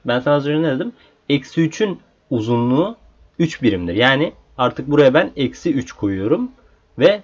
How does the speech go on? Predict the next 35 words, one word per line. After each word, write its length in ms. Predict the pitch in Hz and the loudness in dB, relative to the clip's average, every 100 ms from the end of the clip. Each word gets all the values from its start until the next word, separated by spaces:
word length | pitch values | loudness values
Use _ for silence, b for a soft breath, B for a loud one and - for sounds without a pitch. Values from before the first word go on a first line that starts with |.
| - | -6
bu 100 | 131 | -8
dışarıya 340 | 135 156 151 160 | 0 2 4 2
nasıl 160 | 165 | -2
çıkıyor? 240 | - - 107 | -6 -6 -6
Sıfırdan 420 | - 123 113 107 | -6 -4 -2 -4
küçük 260 | - 117 | -8 -6
olduğu 220 | 110 95 104 | -4 0 -2
için 240 | - - | -2 -8
önüne 260 | 127 127 170 | -4 0 0
eksi 320 | 127 - 139 | 0 -2 2
alarak 360 | 107 90 82 - | 2 0 -6 -12
çıkıyor. 300 | - - 110 | -16 -14 -14
Bak. 200 | - _ _ _ _ - | -18 _ _ _ _ -4
Eksi, 560 | 127 - - 196 175 - - | -4 -4 -6 -2 -2 -2 -4
eksi 400 | 113 - - - | -4 -4 -12 -10
üç. 380 | 92 - - _ | -10 -12 -20 _
O 120 | - 147 | -2 2
da 80 | |
nedir? 320 | 165 151 196 - _ _ _ _ _ - | 2 2 -2 -8 _ _ _ _ _ -6
Bak 140 | 160 - - | -6 -8 -6
üç 220 | 123 - | -6 -6
çıktı. 320 | - 78 - 78 _ _ - | -14 -16 -16 -20 _ _ -6
Üç 240 | 160 - | -6 -4
birimdir 500 | 127 131 139 131 156 | 2 4 4 2 2
diyeceğiz 380 | 123 107 104 90 | 0 0 -2 -4
bundan 260 | 90 87 80 | -10 -8 -10
sonra. 240 | - - - b b | -14 -18 -18 b b
Veya 120 | 117 | 2
aynısı 320 | 135 160 165 160 | 4 2 2 2
eksi 240 | 160 175 | 2 2
beş 180 | 175 - | 0 -2
için 140 | - | -10
geçerli. 540 | 95 90 - 87 131 233 _ _ _ _ _ _ _ _ - - | -6 -6 -6 -8 -8 -12 _ _ _ _ _ _ _ _ -12 -4
Eksi 360 | 131 - 175 | -4 -2 4
beş. 300 | 160 160 - | 4 4 -8